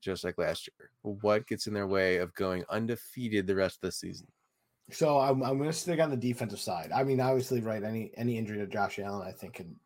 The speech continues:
Speaker 2: can hurt them, right? I, I mean,
Speaker 1: Sure.
Speaker 2: it's a given. But outside of the given, I'm gonna stick to the defensive side of the ball. I'm gonna say this guy. I'm gonna say any kind of injury, long-term injury to,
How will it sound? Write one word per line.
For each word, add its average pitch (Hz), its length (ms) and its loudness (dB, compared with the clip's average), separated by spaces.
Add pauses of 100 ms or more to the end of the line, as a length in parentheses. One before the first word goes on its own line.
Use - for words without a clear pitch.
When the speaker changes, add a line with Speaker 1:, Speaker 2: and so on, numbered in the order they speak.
Speaker 2:
can 95 100 -14
hurt 87 240 -10
them, - 220 -12
right? - 220 -14 (160)
I, - 20 -16
I 78 40 -12
mean, - 180 -16
Speaker 1:
Sure. 120 240 6
Speaker 2:
it's - 100 -6 (140)
a - 20 -10
given. 95 340 -8 (160)
But 107 200 -2 (340)
outside 147 300 4
of 127 80 4
the 113 40 2
given, 101 480 0
I'm 107 80 -4
gonna 131 120 0
stick 139 240 -4
to - 80 0
the 156 80 4
defensive 127 420 0
side 113 140 0
of 98 80 -2
the 95 40 -8
ball. 87 320 -8 (720)
I'm 120 120 0
gonna 135 180 4
say 127 180 2
this 107 200 -2
guy. - 240 -10 (720)
I'm 117 60 -2
gonna 113 120 0
say 117 200 0
any 156 260 0
kind 170 180 6
of 131 140 4
injury, 123 560 6
long-term 123 480 2
injury 101 540 -2
to, 107 540 -2